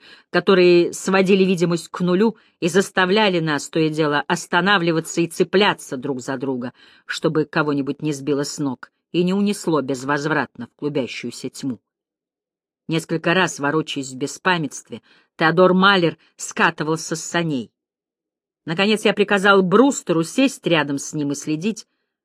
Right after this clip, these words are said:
чтобы он не упал. Тот бурно запротестовал, но был рад покориться моему распоряжению. Я плохо помню, что было потом. Должно быть, я впал в забытьё и продолжал брести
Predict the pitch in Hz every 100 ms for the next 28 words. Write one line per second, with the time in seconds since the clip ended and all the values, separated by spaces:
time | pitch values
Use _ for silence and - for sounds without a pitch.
0 | _ - 190 180 190 180 190 185 - 117
1 | _ _ _ _ _ _ _ _ _ _
2 | _ _ _ 156 151 156 160 151 170 180
3 | 214 - 269 262 156 110 _ _ _ _
4 | _ - 147 147 185 240 196 - 147 139
5 | 131 - - 127 127 127 117 - 131 139
6 | 131 120 107 107 _ _ _ _ _ _
7 | _ _ _ 240 294 320 330 294 - 294
8 | 285 277 294 240 269 - 254 - 156 143
9 | 175 175 202 190 - 190 - 196 180 160
10 | 180 185 - 294 277 208 - 180 185 175
11 | 214 196 185 180 - 233